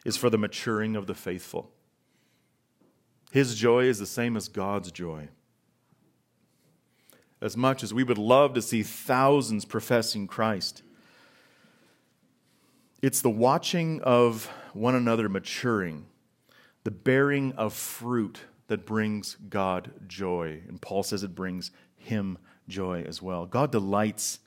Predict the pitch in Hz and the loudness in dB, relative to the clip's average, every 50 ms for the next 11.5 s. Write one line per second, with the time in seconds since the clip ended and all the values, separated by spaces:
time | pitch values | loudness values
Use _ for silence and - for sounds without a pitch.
0 | _ _ _ _ _ _ _ _ _ - 113 104 104 101 92 90 - 92 90 92 | _ _ _ _ _ _ _ _ _ -6 -4 -2 -2 -4 -6 -6 -8 -6 -4 -2
1 | 92 90 98 107 110 107 - _ _ _ _ _ _ _ - 117 110 110 101 95 | -2 -2 -2 -4 -6 -8 -12 _ _ _ _ _ _ _ -6 -4 -2 -2 -2 0
2 | 98 90 101 110 113 - - 110 110 113 110 101 - - - - 113 104 104 104 | -2 -2 -2 -4 -6 -6 -6 -4 -4 -4 -4 -6 -8 -10 -8 -4 -2 -2 -2 -4
3 | - - - - - _ _ _ _ _ _ _ _ _ _ _ _ _ _ _ | -6 -10 -18 -18 -18 _ _ _ _ _ _ _ _ _ _ _ _ _ _ _
4 | _ _ _ _ _ _ _ _ _ _ _ - 131 110 127 113 107 107 117 113 | _ _ _ _ _ _ _ _ _ _ _ -2 2 2 4 4 6 4 4 2
5 | - - - 107 - - - - 117 117 120 113 107 113 113 110 113 - - 120 | -2 -6 -6 -4 -2 -2 0 2 2 2 2 0 0 -2 -4 -4 -4 -6 -4 -2
6 | 113 113 110 107 - - - 113 110 110 113 113 110 104 107 110 113 110 - - | -2 -2 -2 -4 -6 -6 -4 -2 -2 0 0 -2 -2 -2 -2 -2 -2 -4 -6 -8
7 | - 113 117 120 113 120 117 - 117 120 117 110 117 113 113 110 113 113 113 110 | -4 -2 -2 0 0 0 0 0 -2 -2 -2 -2 0 0 0 -2 -2 -2 -2 0
8 | 113 110 107 107 - - - - _ _ _ _ _ _ _ _ _ _ _ _ | 0 0 -2 -4 -8 -12 -14 -16 _ _ _ _ _ _ _ _ _ _ _ _
9 | _ _ _ _ _ _ _ _ _ _ _ _ _ _ _ _ _ _ _ _ | _ _ _ _ _ _ _ _ _ _ _ _ _ _ _ _ _ _ _ _
10 | _ _ _ _ _ _ _ - - 107 - - 117 117 117 127 123 - 110 101 | _ _ _ _ _ _ _ -10 -10 -8 0 4 4 6 6 6 4 2 -4 -2
11 | - - 117 113 113 113 117 117 117 113 | 0 2 4 4 4 4 2 0 -2 -4